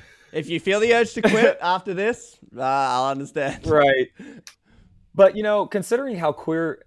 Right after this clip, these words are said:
Speaker 1: maybe just to be cute a little bit, but, like, um, considering how queer Christ was and how he is the chief pastor, as the scriptures say, he is the chief pastor of the church, you know, I can't expect anything better for myself than what he received. And he received all kind of flack as a chief shepherd of our faith.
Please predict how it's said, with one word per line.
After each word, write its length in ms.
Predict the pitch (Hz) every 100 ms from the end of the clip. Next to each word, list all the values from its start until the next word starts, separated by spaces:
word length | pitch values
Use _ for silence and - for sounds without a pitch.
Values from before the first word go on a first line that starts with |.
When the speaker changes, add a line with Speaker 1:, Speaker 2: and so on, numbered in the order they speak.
| 110
Speaker 1:
maybe 300 | 143 147 156
just 200 | - 143 -
to 40 |
be 100 | 131
cute 220 | - 151
a 60 | 131
little 160 | 117 113
bit, 240 | 120 120
but, 180 | 131 -
like, 280 | 131 131 -
um, 380 | 127 117 107 - _ _
considering 380 | - 160 190 202
how 140 | 160 139
queer 340 | - 147 147
Christ 380 | - 123 127 -
was 220 | 143 139
and 140 | 123 127
how 260 | 131 127 -
he 200 | 113 151
is 180 | 151 123
the 100 | 123
chief 460 | - - 160 - _ _ -
pastor, 600 | - 143 147 - 113 117
as 160 | 120
the 80 | 117
scriptures 380 | - 131 - 123
say, 120 | 123
he 100 | 131
is 80 | 139
the 80 | 123
chief 280 | - 156 -
pastor 400 | 135 139 - 123
of 60 |
the 80 | 117
church, 280 | - 139 -
you 60 |
know, 200 | 123 120 - _ _ _ _ _ _ _ _ _ _
I 120 | 156
can't 240 | 151 185 160
expect 420 | 139 - 151 139
anything 400 | 151 139 135 120
better 200 | 123 131
for 120 | -
myself 420 | 123 117 123 117
than 100 | 123
what 100 | 117 113
he 100 | 123
received. 360 | 117 - 117
And 100 | 113
he 140 | 123 147
received 380 | 131 - 127
all 120 | 120 120
kind 220 | 131 123
of 60 | 117
flack 260 | 120 120
as 140 | 113 117
a 40 |
chief 240 | 110 127 120
shepherd 280 | 127 117 113
of 80 |
our 80 | 113
faith. 260 | 104 117